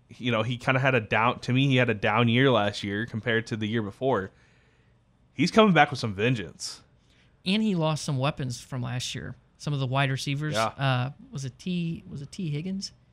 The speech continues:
Speaker 2: Is that who he lost? Or C D? No, C D
Speaker 1: No.
Speaker 2: Lamb was Oklahoma. I wanna say T Higgins was
Speaker 1: Something like that,
Speaker 2: Clemson.
Speaker 1: yeah.
Speaker 2: But, yeah, he throws for three hundred fifty
Speaker 1: I mean, I mean,
Speaker 2: yards.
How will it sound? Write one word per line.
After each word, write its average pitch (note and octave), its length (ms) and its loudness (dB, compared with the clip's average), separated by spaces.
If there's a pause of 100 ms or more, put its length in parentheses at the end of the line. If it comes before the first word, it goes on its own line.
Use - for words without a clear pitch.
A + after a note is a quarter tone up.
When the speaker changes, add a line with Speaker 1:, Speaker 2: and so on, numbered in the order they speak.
(600)
Speaker 2:
Is - 60 -20
that D#3 160 -6
who E3+ 100 -2
he D#3+ 80 -2
lost? D#3 300 -6
Or D#3 80 0
C G3 260 -2
D? F3 320 -4
No, C#3+ 200 0
C F#3+ 180 -6
D F#3+ 60 0
Speaker 1:
No. D#3 80 2
Speaker 2:
Lamb D3 100 2
was C#3 120 0
Oklahoma. C3+ 640 -2
I - 320 -20
wanna G3+ 100 -12
say C#3+ 120 -8
T C3 220 -10
Higgins B2+ 320 -8
was G2+ 340 -14
Speaker 1:
Something A#2 220 -4
like F#2+ 160 -4
that, - 180 -2
Speaker 2:
Clemson. - 80 -8
Speaker 1:
yeah. D3+ 120 -4 (440)
Speaker 2:
But, D#3+ 240 0 (160)
yeah, E3 180 2
he D3+ 120 4
throws F#3+ 240 -2
for F3 100 -8
three F3 300 -4
hundred D#3 420 -2
fifty E3 160 -2
Speaker 1:
I B2+ 100 6
mean, C#3+ 300 6
I C#3 60 4
mean, D3 220 6
Speaker 2:
yards. C#3 640 0